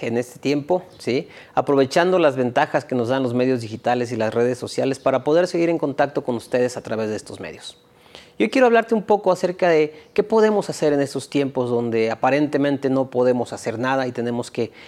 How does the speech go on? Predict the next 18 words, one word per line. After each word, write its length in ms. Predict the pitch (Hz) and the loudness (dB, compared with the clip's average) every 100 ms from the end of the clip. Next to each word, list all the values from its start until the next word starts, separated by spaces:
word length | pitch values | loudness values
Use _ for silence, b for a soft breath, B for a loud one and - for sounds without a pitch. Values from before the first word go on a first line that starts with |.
| B | B
esperar. 480 | - - 143 120 - - B B B B B B | -6 -4 -4 -2 -4 -10 B B B B B B
Y 80 | 151 | 4
para 180 | 175 202 | 8 8
eso 160 | 214 | 4
quiero 240 | 214 208 208 | 4 6 6
hablarte 340 | 196 190 190 | 6 4 2
primero 400 | 180 170 180 180 | 2 2 4 4
de 120 | 165 | 4
la 100 | 156 | 4
historia 300 | 147 190 185 | 2 2 2
de 60 | 185 | 2
Jonás. 520 | 202 220 - - - - | 0 -2 -4 -10 -14 -10
¿Te 80 | |
acuerdas? 440 | 131 151 156 156 - | -2 2 2 0 -6
Recordamos 560 | 131 139 135 147 151 151 | -4 2 4 4 2 0
todos 280 | 143 147 | 0 0
a 60 | 139 | -4
Jonás, 480 | 143 139 156 160 | 0 2 0 -2